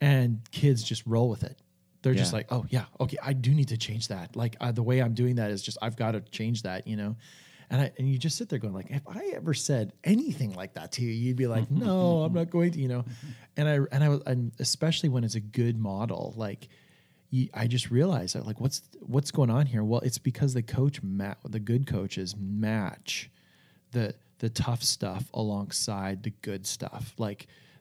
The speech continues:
Speaker 1: like, they're, they're, they're encouraging. They're the ones that come out onto the field when the pers-, when the, the kid gets hit, hurt and is like, "Are you okay? Are you gonna be okay?" You know, kind of thing. Like, a good coach is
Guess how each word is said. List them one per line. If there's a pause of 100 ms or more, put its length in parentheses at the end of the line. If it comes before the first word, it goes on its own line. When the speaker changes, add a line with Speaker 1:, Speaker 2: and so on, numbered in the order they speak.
Speaker 1:
like,
they're,
they're, (340)
they're
encouraging.
They're
the
ones
that
come (260)
out
onto
the
field
when
the
pers-,
when
the, (200)
the
kid
gets
hit,
hurt
and (420)
is
like,
"Are
you
okay?
Are
you
gonna
be
okay?"
You
know,
kind
of
thing.
Like, (420)
a
good
coach (420)
is